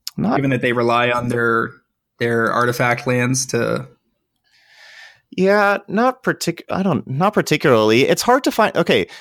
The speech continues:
Speaker 1: so the biggest problems is, you know, you do have, like, Blood Moon, which is just most always a better card than Blood Sun, uh, you know, besides the whole cantripping part. But it's, it's hard to find a deck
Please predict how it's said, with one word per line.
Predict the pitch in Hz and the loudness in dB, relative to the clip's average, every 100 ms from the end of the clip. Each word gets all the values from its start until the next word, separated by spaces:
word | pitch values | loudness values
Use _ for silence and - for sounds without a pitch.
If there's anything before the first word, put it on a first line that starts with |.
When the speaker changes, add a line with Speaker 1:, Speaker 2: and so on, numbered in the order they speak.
| - | -6
Speaker 1:
so | - | -2
the | 190 | 0
biggest | 254 262 | 0 -4
problems | - 196 190 160 143 | 0 2 2 0 -6
is, | - 139 139 127 - _ _ _ _ _ _ - | -2 0 0 -4 -10 _ _ _ _ _ _ -6
you | 156 | -2
know, | 131 | 0
you | 143 | 0
do | 170 220 | -2 0
have, | 196 | 2
like, | 170 135 | 0 0
Blood | 127 139 | 0 0
Moon, | 131 117 | 0 0
which | 110 | -2
is | 120 | -4
just | 120 120 - - _ _ - - _ _ | -2 -2 -4 -12 _ _ -20 -20 _ _
most | - 151 175 185 - | -12 -6 -2 -2 -2
always | 135 147 135 113 | 0 2 2 0
a | 113 | 0
better | 110 98 | 0 -2
card | - 120 101 95 117 - | -2 0 2 0 -4 -6
than | 107 | -4
Blood | 98 98 | -2 -2
Sun, | - 98 90 101 _ - _ 101 | -2 -4 -4 -6 _ -20 _ -4
uh, | 101 | -2
you | 101 | 0
know, | 101 | -2
besides | 98 101 104 98 - | -2 0 0 -2 -2
the | 101 | -2
whole | 92 98 | 0 -2
cantripping | - 107 - 98 95 | -2 -6 -4 -8 -2
part. | 98 92 | -2 0
But | 151 | -2
it's, | 156 - | -2 -4
it's | 165 - | -6 -4
hard | - 269 | -4 -4
to | |
find | - 160 147 | -2 0 0
a | |
deck | 120 120 120 | 0 0 0